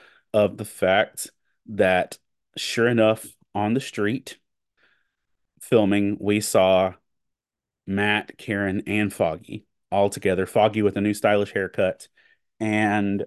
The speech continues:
the fact that there was a sign outside of their filming location that said Nelson, Murdoch, and Page, which was teased and written on a napkin in the final episode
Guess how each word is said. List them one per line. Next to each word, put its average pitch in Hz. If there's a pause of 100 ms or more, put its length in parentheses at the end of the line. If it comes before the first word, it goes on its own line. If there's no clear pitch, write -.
(160)
the -
fact 107
that 92
there 104
was 101
a 101
sign 113
outside 101
of 95
their 101
filming 101
location 95 (300)
that 101
said 98
Nelson, 95
Murdoch, 87
and 87
Page, - (880)
which 104 (840)
was 107 (140)
teased 127
and 104
written 117
on 104
a 95
napkin 113
in 98
the 90
final 113
episode 101